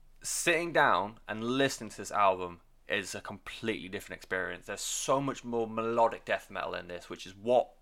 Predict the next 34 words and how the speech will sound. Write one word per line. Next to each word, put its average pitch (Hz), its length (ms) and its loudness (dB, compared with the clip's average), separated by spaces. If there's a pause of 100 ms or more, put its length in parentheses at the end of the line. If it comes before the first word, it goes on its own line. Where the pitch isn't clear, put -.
(760)
as 117 200 -10
I've 135 140 8
always 175 260 4 (340)
thought, - 260 2
there's - 140 -4
always 127 180 -2
two 165 320 0
kinds 117 400 -2
of 110 60 -10
metalcore. 95 400 -2
You've 90 120 -12
got - 200 -2
the 101 360 -4
metallic - 440 6
hardcore, 117 480 4
so - 140 -12
you 92 80 -10
Converge, 104 560 -2
you 92 60 -12
While 98 160 2
She - 100 -10
Sleeps, 101 360 -10
that 95 180 0
kind 95 180 -6
of 95 60 -2
thing, 95 120 -6 (400)
or 117 180 2
you've 107 220 -10
got 98 360 4 (680)
the 107 100 -2
newer, 107 500 2
like, 104 180 0
American 113 580 4
influence 92 500 -6